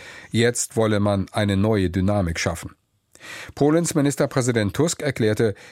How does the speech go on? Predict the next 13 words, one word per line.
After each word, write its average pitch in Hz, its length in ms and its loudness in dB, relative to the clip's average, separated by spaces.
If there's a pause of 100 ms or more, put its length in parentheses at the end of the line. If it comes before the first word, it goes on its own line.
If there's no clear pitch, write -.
er 123 140 0
sehe 143 260 2
in 120 120 0
Deutschland 120 520 0
eine 110 180 2
führende 120 460 2
Kraft - 400 -2
für 113 120 0
Europas 98 680 0
gemeinsame 110 640 0
Sicherheit, 92 640 -2 (260)
Polen 104 380 2
eingeschlossen. 87 720 -2